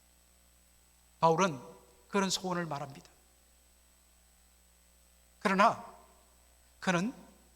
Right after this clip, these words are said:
그런 자신의 소원을 먼저 말한 후에 마음을 다시 한 번 더 정리합니다. 그것이 빌립보서 일 장 이십사 절로 이십육 절에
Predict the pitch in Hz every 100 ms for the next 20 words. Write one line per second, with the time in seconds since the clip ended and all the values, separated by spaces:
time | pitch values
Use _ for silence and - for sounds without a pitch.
0 | _ _ _ - 254 285 254 - 269 262
1 | - 240 240 240 196 - - 180 185 202
2 | 175 170 175 143 170 185 120 - - -
3 | - - _ 151 147 147 147 143 139 -
4 | - - - - 226 - 214 202 196 185
5 | 160 156 151 139 139 139 170 180 214 302
6 | - - - - - 170 160 160 156 170
7 | 196 190 214 214 240 190 202 - 220 -
8 | - - - 175 165 160 180 185 185 -
9 | 202 - 165 175 - 185 170 160